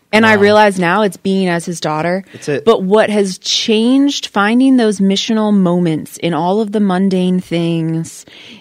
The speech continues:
Speaker 1: in all of the, yeah,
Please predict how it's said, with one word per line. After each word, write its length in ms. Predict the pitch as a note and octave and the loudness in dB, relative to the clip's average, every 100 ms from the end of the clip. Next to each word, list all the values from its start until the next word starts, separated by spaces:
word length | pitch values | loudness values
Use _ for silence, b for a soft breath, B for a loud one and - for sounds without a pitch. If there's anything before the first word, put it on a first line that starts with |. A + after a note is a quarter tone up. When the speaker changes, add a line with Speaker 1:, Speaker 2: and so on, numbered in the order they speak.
| _ | _
Speaker 1:
in 160 | F#3 F3+ | -2 0
all 420 | F3 F#3 G#3 G#3 | 0 2 2 2
of 100 | F#3+ F3 | 0 0
the, 600 | F3 E3+ D#3+ D#3+ D#3+ E3 b b b b _ _ _ _ _ _ _ _ _ _ _ _ _ _ _ _ - | 0 2 2 0 -2 -6 b b b b _ _ _ _ _ _ _ _ _ _ _ _ _ _ _ _ -4
yeah, 300 | E3+ C3+ | 0 0